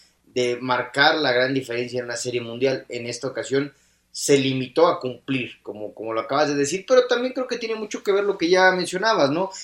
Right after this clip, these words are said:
Y por eso es imposible hacer comparativos de, de, de Urías con, con, con Valenzuela. Son épocas muy distintas. Valenzuela tiraba juegos completos una semana sí, la otra también,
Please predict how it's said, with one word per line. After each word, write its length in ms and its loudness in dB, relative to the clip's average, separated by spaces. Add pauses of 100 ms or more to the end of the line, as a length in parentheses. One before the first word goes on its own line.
Y 80 0
por 200 2
eso 180 2
es 140 0
imposible 520 -2
hacer 160 -2
comparativos 760 0 (440)
de, 720 2
de, 300 -2
de 160 2
Urías 680 4 (280)
con, 300 -2
con, 260 -2
con 140 -4
Valenzuela. 600 4
Son 160 -2
épocas 260 -2
muy 160 0
distintas. 500 0
Valenzuela 520 2
tiraba 460 4 (340)
juegos 380 4
completos 720 0 (320)
una 260 4
semana 360 4
sí, 200 2
la 120 6
otra 200 2
también, 540 4